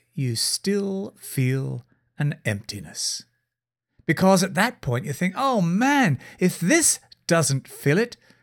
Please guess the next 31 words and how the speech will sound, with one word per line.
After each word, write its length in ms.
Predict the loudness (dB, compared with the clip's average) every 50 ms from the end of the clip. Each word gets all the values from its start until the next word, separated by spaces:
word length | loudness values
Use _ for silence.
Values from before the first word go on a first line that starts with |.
| _ _ _ _ _ _ _ _
then 240 | -4 0 2 2 2
I 140 | 2 2 2
don't 260 | 2 2 2 2 0
know 240 | 0 0 0 0 -4
where 300 | -4 -4 -4 -4 -2 -2
to 80 | -2
look 480 | 0 0 -2 -4 -4 -8 -12 -18 -20 -14 -10
anymore.'" 640 | -8 -6 -4 -4 -2 -2 -2 -4 -4 -8 -10 -14 _ _ _ _ _ _ _ _ _ _ _ _ _ -20 -20 _ _ _ _ _ _ _ _ _ _ _ _ _ _ _ _ _ _ _ _ _ _ _ _ _
So 80 | -2 0
he'd 140 | 0 0
achieved 880 | 0 -2 -2 -2 -2 -2 0 -2 -2 -2 -2 -4 -4 -8 -10 -14 -16 -18 -20 -20 -14 -10
the 200 | -8 -6 -6 -4
goal 560 | -4 -2 -2 -2 -2 -2 -4 -6 -8 -10 -12
that 340 | -12 -12 -12 -14 -16 -18 _
he 140 | _ -6 -6
had 140 | -6 -6 -6
dreamed 360 | -2 2 4 4 4 4 4
of 380 | 0 -2 -2 -4 -6 -6 -6 -6
and 260 | -4 -4 -2 -4 -4 -8 _ _ _
pursued 760 | -8 0 4 6 6 8 6 6 4 4 2 0 0 -2 -6 -6
his 260 | -4 -4 -4 -4 -6
en-, 100 | -8 -10 _ _ _
entire 460 | -8 -8 -6 -8 -8 -4 0 0 0
life. 340 | 0 -2 -4 -10 -16 -18 -20 _ _ _ _ _ _ _ _ _
But 80 | -14 -6
when 160 | -4 -2 -2
he 80 | 0 2
reached 340 | 2 2 2 2 0 0
it, 200 | -2 -4 -6 -10 _ _ _ _ _ _ _ _ _ _ _ _ _
he 80 | -12
found 600 | -10 -6 -4 -2 -2 -2 -2 -2 -4 -6 -8 -10